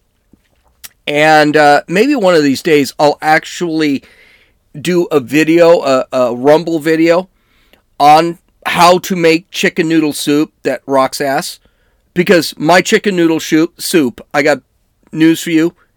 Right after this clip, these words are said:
it rocks ass. And as a matter of fact, I'm looking at the bowl, I took it out. I, I don't know why I put it in the refrigerator. It was so cold last night.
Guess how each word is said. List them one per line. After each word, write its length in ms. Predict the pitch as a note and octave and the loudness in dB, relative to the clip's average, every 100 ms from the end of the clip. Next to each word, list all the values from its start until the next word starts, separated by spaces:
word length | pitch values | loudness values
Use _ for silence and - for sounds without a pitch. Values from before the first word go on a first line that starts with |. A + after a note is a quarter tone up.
| _ - | _ -4
it 160 | C#3+ | -4
rocks 340 | C#3 C3 B2 - | 0 0 0 -4
ass. 400 | G#2 - - - _ _ _ _ _ _ | -8 -8 -12 -18 _ _ _ _ _ _
And 180 | C#3+ D#3+ | -2 0
as 180 | E3 D3 | -2 -2
a 40 | |
matter 120 | D#3+ E3+ | 0 2
of 80 | |
fact, 180 | E3+ D#3 | 2 0
I'm 140 | D#3 C#3+ | 0 0
looking 300 | D3 E3+ D#3 | 0 0 -2
at 100 | C#3+ | -2
the 80 | |
bowl, 300 | C3+ C#3+ D3 | 0 2 4
I 80 | C3 | 2
took 240 | - D#3 - | 0 -4 -2
it 80 | |
out. 260 | C3 B2+ - _ _ - _ _ | 0 0 -2 _ _ -20 _ _
I, 100 | G#3 B3 | 0 2
I 80 | B3 | 4
don't 160 | F#4+ | 4
know 140 | F#4 A#3+ | 6 6
why 240 | F#3 G3 | 6 6
I 40 | F3+ | 4
put 240 | - F3+ | 0 -4
it 120 | E3+ | -2
in 120 | F#3 | -2
the 80 | F#3 | -2
refrigerator. 760 | F#3 F3+ G3+ F3+ F#3 F3+ F3+ F3+ | -2 0 0 -2 2 4 4 2
It 80 | F#3+ | 0
was 180 | F3+ - | -2 0
so 180 | F#3+ | 0
cold 320 | F3 - F3 E3 | 0 0 0 2
last 280 | D#3+ D3+ | 0 0
night. 320 | F3 E3 D#3+ | 0 0 0